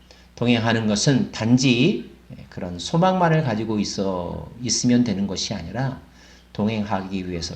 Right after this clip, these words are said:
필요한 것, 즉 하나님의 거룩하심을 따라 우리도 거룩한 삶을 살아가는 것입니다.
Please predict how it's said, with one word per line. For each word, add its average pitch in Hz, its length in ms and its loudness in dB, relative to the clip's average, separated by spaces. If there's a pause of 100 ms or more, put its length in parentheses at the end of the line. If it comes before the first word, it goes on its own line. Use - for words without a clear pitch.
필요한 147 460 0
것, 90 140 -6 (500)
즉 - 260 -8 (240)
하나님의 95 520 -2
거룩하심을 151 1000 0 (220)
따라 85 340 -8
우리도 123 560 2 (220)
거룩한 92 720 -6
삶을 98 480 -4
살아가는 117 480 -4
것입니다. 90 480 -6